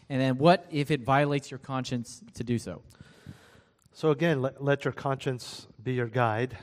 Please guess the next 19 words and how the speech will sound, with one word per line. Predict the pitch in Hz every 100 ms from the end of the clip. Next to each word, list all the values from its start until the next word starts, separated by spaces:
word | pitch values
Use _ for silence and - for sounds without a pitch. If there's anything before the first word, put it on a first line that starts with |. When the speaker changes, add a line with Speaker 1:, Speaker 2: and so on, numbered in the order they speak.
| -
Speaker 2:
but | 120 120
again, | 117 123 120 120
you | 117
have | 113 113
to | 113
have | 98 110 104 107
an | 113 107
informed, | 101 - 117 110 107 104 98 _ _ _ _ _ _ -
uh, | 98 -
conscience. | - 110 92 92 87 - - _ _ _ _ _ _ _
And | 120 113
so | - 120 117 113 110 - -
when | 131
I | 160
say | 175 190
informed | 156 123 - 127 120
conscience, | - 110 95 101 87 95 - _ _ _ _ _ _ _ _ _ _ - -
as | 135
believers, | 120 143 143 180 160 147 139 -